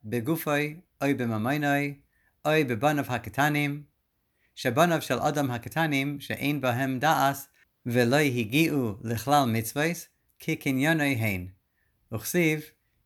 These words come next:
איש בחטאו ימוס. דברים כ"ד ט"ז. עד שיעשה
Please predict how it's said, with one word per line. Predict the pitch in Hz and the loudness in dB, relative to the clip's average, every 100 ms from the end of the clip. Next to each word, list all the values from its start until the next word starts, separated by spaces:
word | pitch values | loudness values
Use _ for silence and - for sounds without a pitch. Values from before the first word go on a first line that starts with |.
| _ - | _ 0
איש | 175 160 - - | 2 2 -2 -12
בחטאו | 117 127 - 185 - 147 151 147 - | -4 -4 0 0 0 0 0 -2 -2
ימוס. | 127 117 101 92 - - _ - | 0 2 0 -4 -12 -18 _ -14
דברים | 110 131 127 | -4 -2 -4
כ"ד | 110 113 139 135 123 - | -6 -4 -2 -2 -4 -6
ט"ז. | 117 104 92 90 95 _ _ _ _ _ _ _ | -6 -4 -4 -6 -10 _ _ _ _ _ _ _
עד | 156 160 151 | 4 4 2
שיעשה | - 135 127 123 143 160 - | -2 0 2 0 0 -2 -4